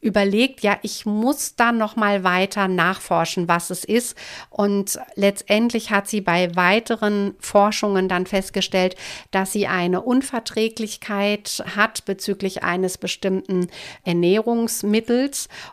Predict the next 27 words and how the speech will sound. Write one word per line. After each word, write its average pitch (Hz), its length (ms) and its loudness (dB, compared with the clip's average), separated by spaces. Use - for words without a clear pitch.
und 208 420 2
hat 196 220 -4
dann 247 440 4
ihre 196 720 2
Ernährung 196 500 4
umgestellt 208 800 2
und 196 160 -2
siehe 196 280 0
da, 185 440 0
dann 190 260 2
kam 185 400 -2
die 185 100 -8
Energie 185 480 0
wieder 165 240 -2
zurück. 170 460 -6
Also 185 200 -4
sie 185 200 -4
hat 175 180 -4
selber 208 440 0
gemerkt, 196 560 -2
ja, 185 260 2
mit 180 240 -4
meinem 196 420 2
Körper 180 400 0
stimmt 233 380 0
was 233 240 -2
nicht. 247 300 -2